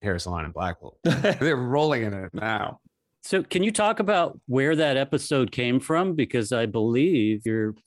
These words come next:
Speaker 2: leading actress had something to do with that.
Speaker 1: Yeah, it seemed like our producer, Andrew Singer, knew about it first, or maybe she told you guys. I can't remember, but yeah, Cate Blanchett, who did an episode for us in season three, which really is,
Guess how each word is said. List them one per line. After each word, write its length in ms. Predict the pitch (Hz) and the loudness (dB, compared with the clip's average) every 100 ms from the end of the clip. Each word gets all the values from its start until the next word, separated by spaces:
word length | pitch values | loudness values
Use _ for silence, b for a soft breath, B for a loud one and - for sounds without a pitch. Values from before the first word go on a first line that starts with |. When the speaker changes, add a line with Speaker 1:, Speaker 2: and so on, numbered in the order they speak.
| B B B 127 | B B B 0
Speaker 2:
leading 300 | 131 131 120 | 2 2 0
actress 440 | 120 117 110 - | -2 -2 -4 -2
had 180 | 98 87 | -4 -2
something 340 | 107 92 95 | -4 -4 -4
to 80 | 90 | -4
do 160 | 90 87 | -4 -4
with 140 | 87 | -8
that. 160 | 90 - _ _ - | -14 -18 _ _ -6
Speaker 1:
Yeah, 500 | 117 127 180 165 101 - | 0 2 2 0 -2 -6
it 160 | 120 117 | -6 0
seemed 160 | 202 | 2
like 200 | 277 190 113 | 2 0 -2
our 100 | 104 | -2
producer, 380 | 123 123 123 127 | 0 -2 0 -2
Andrew 240 | 113 104 | 0 -2
Singer, 320 | - 139 156 | -2 0 0
knew 220 | 107 107 104 | 2 0 0
about 240 | 98 101 | 0 -2
it 160 | 98 - _ | -4 -10 _
first, 340 | 151 147 104 - | -2 0 0 0
or 40 | |
maybe 240 | 127 185 240 | 0 2 0
she 160 | 240 | 0
told 260 | 208 202 170 | -2 -2 -2
you 100 | 180 | -2
guys. 340 | 196 214 180 | 0 0 0
I 60 | 160 | -4
can't 300 | - - 170 | -4 -4 -2
remember, 360 | 151 156 110 98 | 0 0 0 -2
but 300 | 104 101 - - | -2 -2 -6 -2
yeah, 160 | 139 | -2
Cate 320 | 127 - 135 135 | 0 -2 -2 -2
Blanchett, 520 | 131 131 131 123 147 _ | -2 0 0 -2 -2 _
who 100 | 113 | -4
did 120 | 113 | 0
an 80 | 110 | 0
episode 380 | 110 - 110 101 | 0 -2 -4 -2
for 120 | 107 | -4
us 140 | 104 | -4
in 60 | 104 | -6
season 340 | - 104 101 | -4 -4 -4
three, 260 | 90 104 110 | -6 -4 -4
which 320 | 104 98 - - | -2 -4 -6 -2
really 320 | 107 107 101 | 0 2 0
is, 340 | 95 90 - | -2 -6 -14